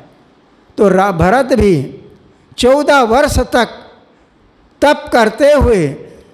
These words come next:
राजकाज संभाला, लेकिन राजगद्दी में नहीं बैठा।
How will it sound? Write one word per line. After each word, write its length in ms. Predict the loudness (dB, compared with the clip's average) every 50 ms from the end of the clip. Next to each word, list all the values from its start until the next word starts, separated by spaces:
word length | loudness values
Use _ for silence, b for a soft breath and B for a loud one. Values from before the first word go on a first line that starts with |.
| _ _ -6
राजकाज 720 | -4 -2 0 0 0 0 -2 -4 -6 -2 0 0 0 0
संभाला, 760 | 0 0 0 2 2 2 0 0 0 0 0 -2 -2 -4 -10 -16 -20 -20 b b b b b b b _ -2
लेकिन 400 | 0 0 0 2 0 -2 0 0
राजगद्दी 800 | 0 2 2 0 0 -2 -2 -2 -2 -2 -2 -2 -2 0 0
में 140 | 0 0 0
नहीं 320 | 0 0 2 0 0 0
बैठा। 460 | 0 0 0 0 -2 -4 -6 -6 -8